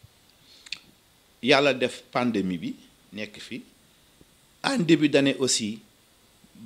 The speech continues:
jéem nañ ko relancer sax, ba partenaires yi ñëwoon, malheureusement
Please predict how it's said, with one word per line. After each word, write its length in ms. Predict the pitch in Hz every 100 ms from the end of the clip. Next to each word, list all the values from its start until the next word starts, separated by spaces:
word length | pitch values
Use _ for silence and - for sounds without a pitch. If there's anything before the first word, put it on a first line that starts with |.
| 98 98
jéem 240 | 170 165
nañ 140 | 160 143
ko 120 | 131
relancer 480 | 117 113 104 104 107
sax, 260 | 123 143 - _ _ _ _ _ - -
ba 220 | 104 139 170
partenaires 560 | 147 147 135 131 117
yi 60 | 110
ñëwoon, 540 | 123 147 143 127 185 - - - - - _ _ 104
malheureusement 880 | 131 143 131 123 117 120 113 110